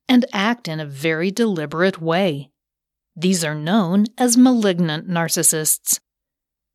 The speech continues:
Additionally, a typical trait of all narcissists is that they lack empathy. They can't put themselves in your place, and therefore,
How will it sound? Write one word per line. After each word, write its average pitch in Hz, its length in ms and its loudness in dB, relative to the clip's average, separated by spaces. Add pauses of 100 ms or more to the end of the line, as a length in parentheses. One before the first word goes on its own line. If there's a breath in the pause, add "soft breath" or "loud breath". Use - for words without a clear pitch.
(520)
Additionally, 196 840 0
a 175 160 0
typical 190 640 -2
trait 190 480 0
of 156 160 -4
all 180 380 0
narcissists 165 720 -2
is 214 180 -4
that 226 300 -2
they 254 160 -2
lack 175 640 -6
empathy. 151 640 -8 (840)
They 160 280 -2
can't 196 380 0
put 202 220 -2
themselves 160 560 -2
in 185 140 2
your 196 160 2
place, 175 500 -4
and 220 340 2
therefore, 226 760 -2